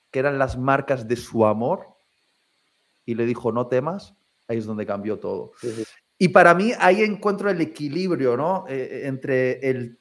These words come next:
Speaker 1: el temor a Dios saludable, que es un temor que, que me hace saber, "Oye, es Dios, ¿eh? Es Dios".
Speaker 2: Sí.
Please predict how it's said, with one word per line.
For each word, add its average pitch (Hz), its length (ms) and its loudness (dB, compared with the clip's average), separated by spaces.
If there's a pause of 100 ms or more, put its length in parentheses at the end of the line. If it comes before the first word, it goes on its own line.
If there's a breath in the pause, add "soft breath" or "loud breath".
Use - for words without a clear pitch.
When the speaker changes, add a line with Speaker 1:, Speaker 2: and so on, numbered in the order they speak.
(140)
Speaker 1:
el 120 380 -2
temor 151 580 4 (640)
a 131 240 0
Dios 165 560 2
saludable, 135 680 2
que 156 80 -4
es 156 120 -4
un 180 120 -4
temor 180 360 2
que, 151 340 -4
que 127 100 -4
me 131 100 -2
hace 160 300 -2 (100)
saber, 135 440 2
"Oye, 147 300 2
es 139 160 -6
Dios, 135 460 6
¿eh? 123 200 -6 (140)
Es 127 220 -10
Dios". 135 400 -2
Speaker 2:
Sí. 120 220 -4